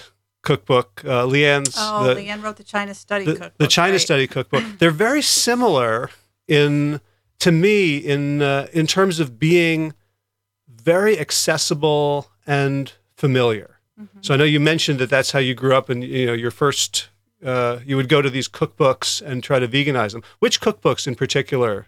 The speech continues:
Speaker 1: did you, did you, um, first go to?
Speaker 2: Uh, before, um, well, we had the, we had Moosewood.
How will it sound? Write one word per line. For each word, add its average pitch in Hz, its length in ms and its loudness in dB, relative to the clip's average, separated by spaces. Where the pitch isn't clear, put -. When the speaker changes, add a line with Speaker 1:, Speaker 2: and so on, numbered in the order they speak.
Speaker 1:
did 117 160 -4
you, 120 320 -4
did 123 160 -4
you, 127 380 -2
um, 117 280 -2
first - 300 -4
go 120 140 0
to? 101 240 -14
Speaker 2:
Uh, 254 360 2
before, 247 400 -2
um, 214 480 2
well, 254 140 0
we 339 140 0
had 440 160 0
the, 254 120 -6
we 294 140 -8
had 349 160 -4
Moosewood. 196 500 -6